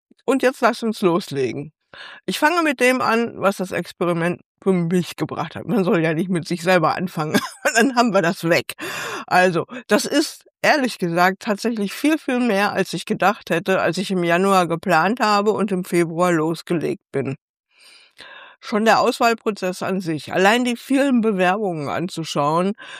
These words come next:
mit den vier Bewerberinnen der engeren Wahl zu sprechen, dann ihre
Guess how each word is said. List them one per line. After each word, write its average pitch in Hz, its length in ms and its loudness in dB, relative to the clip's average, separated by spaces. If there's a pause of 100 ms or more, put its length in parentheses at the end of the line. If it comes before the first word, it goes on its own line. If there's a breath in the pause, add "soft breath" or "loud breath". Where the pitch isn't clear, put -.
(240 loud breath)
mit 180 160 -2
den 180 160 0
vier 302 300 4
Bewerberinnen 220 800 4
der 170 180 4
engeren 240 420 0
Wahl 196 280 4
zu 202 120 -2
sprechen, 185 720 0
dann 180 300 2
ihre 160 680 -2